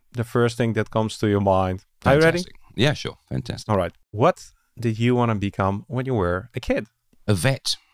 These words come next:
Speaker 2: A vet. I did en-, end up studying zoology, but didn't take it any further than that. Yeah.
Speaker 1: What's always in your fridge?
Speaker 2: Um, always in my fridge is n-, oat milk.
Speaker 1: Oat milk. Got it.
Speaker 2: Mm-hmm.
Speaker 1: This is going to be a good one for you.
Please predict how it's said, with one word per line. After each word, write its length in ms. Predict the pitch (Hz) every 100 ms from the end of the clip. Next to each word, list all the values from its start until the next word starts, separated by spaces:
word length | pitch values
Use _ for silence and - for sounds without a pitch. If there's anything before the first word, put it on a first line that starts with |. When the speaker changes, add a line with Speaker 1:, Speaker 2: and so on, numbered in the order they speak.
| -
Speaker 2:
A 80 | 82
vet. 360 | 73 69 - -
I 80 | 76
did 160 | 117
en-, 140 | 120 117
end 180 | 101 104
up 80 | 101
studying 320 | - 98 92 76
zoology, 500 | 73 85 101 139 - - - -
but 80 | 85
didn't 140 | 82
take 160 | 80 65
it 80 |
any 100 | 65
further 260 | - 64 -
than 140 | 57 52
that. 140 | - _ _
Yeah. 100 | - - _ _
Speaker 1:
What's 260 | 107 131 - 123
always 420 | 131 120 113 110
in 100 | 104
your 140 | 92
fridge? 720 | - - 147 165 - - - _ _ -
Speaker 2:
Um, 800 | 85 87 90 92 92 90 90 -
always 320 | 113 139 117
in 140 | 117
my 180 | 113 104
fridge 500 | - - 92 87 - -
is 400 | 87 85 87 82
n-, 420 | 85 82 80 76 73
oat 200 | 98 98 -
milk. 340 | 71 - - - _ _ -
Speaker 1:
Oat 160 | 240 247
milk. 300 | - - - _ -
Got 160 | - -
it. 60 | 76
Speaker 2:
Mm-hmm. 540 | - - - 65 71 - _ _ _ _ _ -
Speaker 1:
This 200 | 240 -
is 220 | 180 135
going 220 | 147 143
to 100 | -
be 140 | 120 107
a 40 |
good 240 | 95 117
one 200 | 110 98
for 140 | - 98
you. 200 | 85